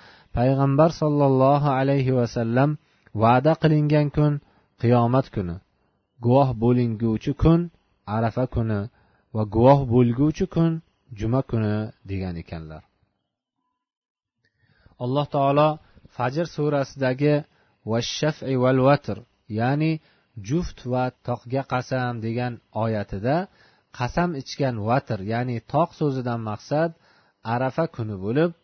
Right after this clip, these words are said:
bu haqida Ibn Abbos roziyallohu anhuma "Juft qurbonlik kuni, toq esa Arafa kuni", degan ekanlar.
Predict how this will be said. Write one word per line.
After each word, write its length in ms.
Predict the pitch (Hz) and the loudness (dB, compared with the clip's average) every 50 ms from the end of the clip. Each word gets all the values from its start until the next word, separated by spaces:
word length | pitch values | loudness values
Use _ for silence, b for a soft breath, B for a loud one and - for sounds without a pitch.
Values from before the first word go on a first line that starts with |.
| _ _ _ _ _ _ _ _ _ _ _ | _ _ _ _ _ _ _ _ _ _ _
bu 200 | 98 113 147 185 202 | -6 -2 -2 -2 -2
haqida 540 | 170 156 160 160 - - 165 156 151 151 151 151 165 - _ _ _ _ _ | -2 -4 -6 -6 -6 -6 -6 -2 -2 -2 -2 -2 -4 -8 _ _ _ _ _
Ibn 260 | 123 117 117 120 131 131 | -8 -6 -6 -4 -4 -4
Abbos 460 | 131 127 127 123 120 135 139 143 135 - | -4 -6 -8 -6 -4 -2 -2 -2 -4 -6
roziyallohu 800 | 123 123 117 110 110 107 104 104 101 101 110 117 123 120 113 | -10 -10 -8 -8 -8 -8 -8 -8 -8 -8 -6 -6 -6 -8 -8
anhuma 520 | 101 101 104 98 87 95 95 101 120 131 151 151 - b b b b b b b b _ | -10 -12 -12 -14 -14 -12 -6 -2 -2 0 0 -2 -4 b b b b b b b b _
"Juft 520 | 110 104 95 92 113 139 175 180 - - _ _ | -18 -18 -10 -4 -2 0 0 -2 -4 -10 _ _
qurbonlik 600 | _ 117 110 107 101 104 104 101 101 104 104 101 - | _ -8 -8 -6 -6 -6 -6 -6 -6 -8 -10 -10 -10
kuni, 280 | - 101 101 107 107 101 117 - _ _ _ _ _ _ _ _ _ - | -12 -10 -8 -8 -8 -10 -12 -16 _ _ _ _ _ _ _ _ _ 0
toq 220 | 135 156 196 - - | 0 0 0 -2 -6
esa 320 | - 143 143 - - 160 160 156 147 - _ _ _ | -8 -8 -8 -4 -4 -2 -2 -2 -4 -8 _ _ _
Arafa 420 | - 110 110 110 107 101 - 107 110 | -10 -8 -6 -4 -4 -4 -6 -6 -8
kuni", 280 | - 110 98 98 98 98 | -6 -8 -8 -8 -8 -8
degan 280 | 95 95 92 90 87 85 | -8 -8 -8 -8 -8 -10
ekanlar. 420 | 80 - - 80 78 76 71 - | -10 -12 -14 -16 -16 -16 -18 -20